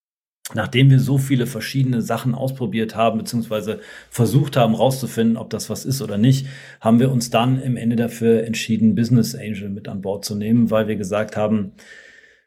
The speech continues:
ähm, es ist gut, wenn man auch noch, äh, zwei, drei erfahrene Personen an der Seite hat, äh, die einem zu gewissen Punkten helfen können, wenn es eben mal kritisch ist oder wenn man nicht mehr weiter weiß. Und das, ähm,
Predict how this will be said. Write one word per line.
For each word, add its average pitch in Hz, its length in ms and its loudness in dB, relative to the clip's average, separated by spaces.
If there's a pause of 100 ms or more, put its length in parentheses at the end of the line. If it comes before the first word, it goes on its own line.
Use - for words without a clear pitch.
(300)
ähm, 104 640 2 (1120)
es - 180 -4
ist - 260 -4
gut, 143 440 2
wenn 123 100 2
man 117 220 2
auch 117 200 -4
noch, 113 460 -2
äh, 107 180 -6
zwei, 107 280 0
drei 113 200 0
erfahrene 113 680 2
Personen 110 460 0
an 110 120 -2
der 104 100 -2
Seite 104 360 -2
hat, - 380 -2
äh, 107 220 -8
die 110 240 -2
einem 110 360 2
zu - 180 -4
gewissen 110 500 -2
Punkten 113 380 0
helfen 113 500 2
können, 107 720 2
wenn 107 160 2
es - 180 -2
eben 107 300 -4
mal 98 320 -2
kritisch - 460 -2
ist 113 220 -8
oder 104 220 -6
wenn 107 80 -2
man 107 120 -6
nicht 98 140 -6
mehr 95 140 -2
weiter 95 360 -6
weiß. 90 260 -10
Und 98 220 -8
das, 107 360 -4
ähm, 104 440 -2